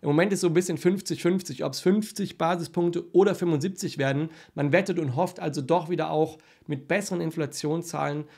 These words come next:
vielleicht doch nochmal eine kleine Lockerung zu sehen und in weniger, weniger harten Jerome Powell. Aber wir schieben das Ganze eigentlich nur von Monat zu Monat. Wir gehen jetzt mal rüber in den Kryptosektor. Schreibt mir gerne in die Kommentare nochmal, was ihr zu diesem Thema denkt, wie ihr die Lage einschätzt. Ich denke, wie gesagt,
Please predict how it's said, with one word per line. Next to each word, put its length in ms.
vielleicht 400
doch 180
nochmal 300
eine 100
kleine 400
Lockerung 500
zu 160
sehen 280
und 180
in 240
weniger, 460
weniger 420
harten 380
Jerome 320
Powell. 400
Aber 560
wir 80
schieben 340
das 160
Ganze 280
eigentlich 280
nur 420
von 160
Monat 560
zu 160
Monat. 480
Wir 120
gehen 140
jetzt 160
mal 100
rüber 180
in 80
den 100
Kryptosektor. 840
Schreibt 260
mir 80
gerne 180
in 60
die 40
Kommentare 520
nochmal, 300
was 180
ihr 160
zu 100
diesem 240
Thema 280
denkt, 320
wie 60
ihr 140
die 100
Lage 260
einschätzt. 540
Ich 180
denke, 260
wie 100
gesagt, 400